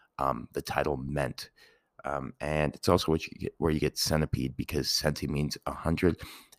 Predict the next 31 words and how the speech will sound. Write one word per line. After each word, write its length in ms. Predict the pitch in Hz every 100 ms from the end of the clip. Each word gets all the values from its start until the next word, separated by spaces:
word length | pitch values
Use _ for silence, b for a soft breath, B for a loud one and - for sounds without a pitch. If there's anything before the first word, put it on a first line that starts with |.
| _
pedes 480 | - 78 76 73 71
meaning 420 | 71 71 67 67 - _
feet. 360 | 117 123 - - b b b b b _ _ -
Uh, 360 | 85 85 82 - _ _ _ _ _ -
so 400 | - 80 67 - _ _ _ _ _ _
centipede 480 | - 82 76 71 69
just 260 | - 69 -
refers 400 | 71 - 67 -
to 120 | 64
a 40 |
hundred 280 | 64 76 69
feet. 540 | - - - - - - - - _ _ -
All 80 |
right. 320 | 71 76 82 - _ _ _ _ _ _ _ _ _ _ _ _ _ _ _ -
So, 540 | - 90 82 78 -
um, 520 | 76 73 71 76 69 - _ _ _ _ _ -
so 180 | - -
yeah, 340 | 90 135 147 - - _ _ _ _
how 160 | - 90
do 80 | 92
you, 80 | - B B
how 140 | -
do 80 | 160
you 80 | 196
like 320 | 202 185 -
that? 440 | 104 113 - - - _ b b b b -
I 100 | 85
hope 400 | - 180 - -
you 80 |
like 300 | 64 62 -
it 100 | -